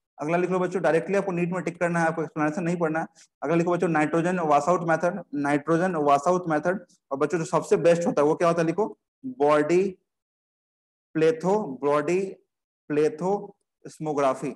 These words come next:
body plethosmography बच्चों, ये best method है।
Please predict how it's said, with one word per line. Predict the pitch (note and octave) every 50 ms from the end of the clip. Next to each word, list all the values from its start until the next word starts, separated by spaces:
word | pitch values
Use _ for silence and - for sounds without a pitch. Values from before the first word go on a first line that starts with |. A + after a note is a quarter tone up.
| - _ _ _ _ - C3 B2
body | C#3 D3 D3 D3 D3 C#3+ F3+ G3+
plethosmography | F3+ - - C#3+ D3 C#3+ - F3 G3 G3 F#3 F#3+ - C#3+ B2+ C3 B2 B2 D3 C3+
बच्चों, | B2 A#2+ B2 C3 C3
ये | D3 F3+ E3+
best | C#3 D#3 D#3+ D#3+ E3 -
method | D3 B2+ - C3+ A#2+
है। | A2+